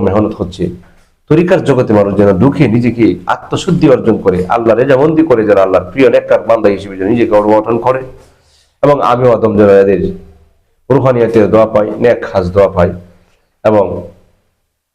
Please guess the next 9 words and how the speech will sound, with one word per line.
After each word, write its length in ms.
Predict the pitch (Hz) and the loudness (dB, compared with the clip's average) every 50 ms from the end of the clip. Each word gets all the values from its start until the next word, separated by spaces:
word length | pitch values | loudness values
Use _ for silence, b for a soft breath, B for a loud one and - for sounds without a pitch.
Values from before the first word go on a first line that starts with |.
| _ _ _ | _ _ _
আল্লাহ 240 | 110 120 120 117 117 117 | -4 -2 0 0 2 2
রাব্বুল 280 | 113 110 - 113 110 | 0 0 0 0 0
আলামিনের 420 | 107 104 104 101 107 104 104 95 87 87 - - - - _ _ _ _ _ _ | 2 2 0 0 0 0 0 0 -2 -4 -8 -10 -14 -20 _ _ _ _ _ _
ইহদিনা 340 | 117 120 113 120 113 110 | 0 0 2 2 2 2
সিরাতাল 340 | 107 - 117 110 104 - 104 | 0 2 0 0 2 2 2
মুস্তাকিমের 540 | 104 101 101 - - 101 104 104 101 98 87 | 0 0 0 -2 -4 -2 0 2 0 0 0
পথে 200 | 95 104 - 104 | 0 -2 -2 0
যেন 140 | 98 101 98 | 0 0 -2
সকলকে 340 | 92 - 101 - 95 90 | -2 -4 -4 -4 -4 -4